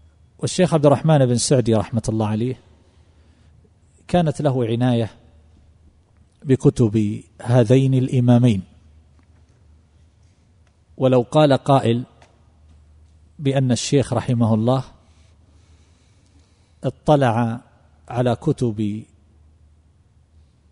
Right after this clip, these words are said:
شيخ الإسلام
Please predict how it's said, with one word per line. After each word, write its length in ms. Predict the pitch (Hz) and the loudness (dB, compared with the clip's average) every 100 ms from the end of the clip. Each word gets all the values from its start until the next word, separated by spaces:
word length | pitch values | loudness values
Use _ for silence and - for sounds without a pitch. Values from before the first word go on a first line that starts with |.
| _ _ _ _ _ _ _ _ _ _ _ _ _ _ - | _ _ _ _ _ _ _ _ _ _ _ _ _ _ -8
شيخ 300 | - 160 156 | 0 2 2
الإسلام 680 | 135 127 127 127 117 113 | 0 -4 -4 -2 -2 -4